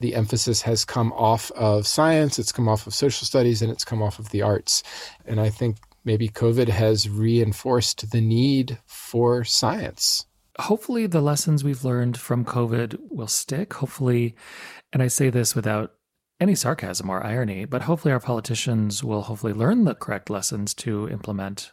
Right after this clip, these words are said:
Speaker 2: better policies moving forward. And I say that with pure optimism, because we can only hope that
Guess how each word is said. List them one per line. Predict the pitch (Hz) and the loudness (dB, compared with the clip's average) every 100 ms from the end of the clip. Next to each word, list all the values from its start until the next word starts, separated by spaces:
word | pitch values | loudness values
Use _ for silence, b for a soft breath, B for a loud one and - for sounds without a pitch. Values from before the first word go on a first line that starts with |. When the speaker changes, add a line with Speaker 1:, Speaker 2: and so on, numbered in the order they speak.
| _ | _
Speaker 2:
better | 117 110 131 135 | -8 -4 -2 -4
policies | 110 95 95 120 98 | -4 -6 -6 -6 -6
moving | 107 98 95 | -8 -10 -10
forward. | - 156 117 104 107 B B B B B - | -4 -2 -2 -6 -10 B B B B B -6
And | 269 | -2
I | |
say | 233 311 | -2 0
that | 220 | 2
with | 175 156 - - - | 4 2 0 -12 -18
pure | - 196 147 | -4 0 2
optimism, | 135 - - 98 90 110 - 110 110 | 0 -4 -6 -6 -6 -8 -8 -10 -10
because | 120 - 117 110 127 | -8 -4 -2 -2 -4
we | 135 | -4
can | 120 | 0
only | 120 120 | 0 -2
hope | - 113 - | -4 -6 -6
that | - 101 104 - - | -4 -4 -6 -10 -12